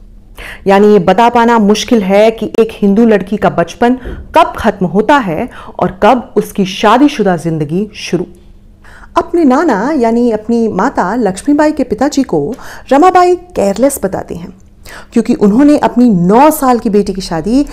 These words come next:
एक चवालीस साल के मर्द से कर दी, जिसे वो गुजरात के घाट पर कुछ ही देर पहले मिले थे।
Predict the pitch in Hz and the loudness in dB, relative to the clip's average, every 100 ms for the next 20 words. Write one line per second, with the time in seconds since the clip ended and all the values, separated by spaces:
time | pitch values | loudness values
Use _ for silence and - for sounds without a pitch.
0 | - - 247 247 247 220 220 247 262 - | -12 -4 -4 0 2 4 4 4 2 0
1 | 233 233 226 208 196 190 - 185 247 269 | 2 2 2 0 0 -4 -6 -2 0 0
2 | 202 202 269 - - - 220 247 233 208 | -2 -2 -2 -6 -10 -6 0 2 2 2
3 | 185 170 180 226 262 247 208 - - 247 | 0 2 2 2 0 -2 -4 -4 0 0
4 | 254 196 180 254 - - - 233 - 220 | 0 -2 0 -4 -10 -20 -4 -2 2 2
5 | 202 190 165 156 160 147 139 - | 2 0 -4 -4 -6 -6 -10 -12